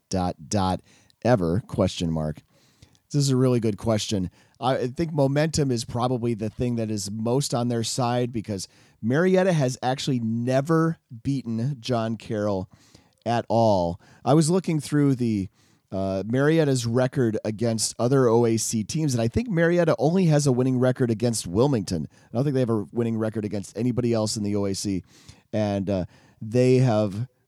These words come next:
uh, gone oh twenty-seven and one against John Carroll. That, uh,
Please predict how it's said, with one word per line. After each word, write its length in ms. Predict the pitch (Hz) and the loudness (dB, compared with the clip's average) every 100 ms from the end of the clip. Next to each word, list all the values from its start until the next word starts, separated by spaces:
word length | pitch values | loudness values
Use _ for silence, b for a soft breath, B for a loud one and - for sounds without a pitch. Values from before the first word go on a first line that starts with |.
| _ - | _ -4
uh, 140 | 98 | -2
gone 320 | 101 117 117 - | 2 2 2 2
oh 360 | 139 156 170 185 | 6 8 8 4
twenty-seven 1000 | - 151 156 160 143 - 156 139 131 123 | -2 -2 0 -2 -2 -2 0 2 2 -2
and 280 | - 113 110 | -2 -4 -4
one 560 | 104 117 120 110 98 - _ _ - | -2 0 0 0 -4 -8 _ _ -8
against 400 | 110 117 101 - | -6 -4 -6 -4
John 260 | 117 101 | -4 -4
Carroll. 420 | 92 113 101 101 101 | -8 -6 -4 -2 -4
That, 280 | 92 85 | -6 -6
uh, 200 | 98 85 | -8 -8